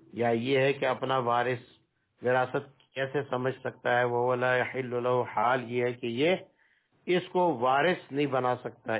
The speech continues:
اس کے پیٹ کے اندر جو بچہ ہے۔ اگر اس کا یہ خیال ہے کہ یہ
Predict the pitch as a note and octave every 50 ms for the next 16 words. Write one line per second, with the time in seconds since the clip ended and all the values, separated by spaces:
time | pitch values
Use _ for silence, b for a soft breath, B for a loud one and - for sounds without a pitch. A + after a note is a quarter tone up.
0 | - - C#3+ C#3+ C3+ - _ - C3+ - - C#3 C#3 D3+ D#3+ D#3 - D3+ C3+ B2+
1 | A#2+ B2+ A#2 G#2+ A2+ A2 G2 A2+ A2 - - - G2 F#2+ F#2 F#2 F#2 F2+ F2 E2
2 | E2 E2 - _ _ b b b b b b B2 C3 D3 D3+ D#3+ D#3 - F3 D#3
3 | D3+ E3 F3 D#3+ C3 - C#3+ C#3 D3 E3 F3 F#3+ G3 F#3+ F#3+ - D3+ D3 C#3 C#3
4 | D3 D3+ D#3+ F3+ G3+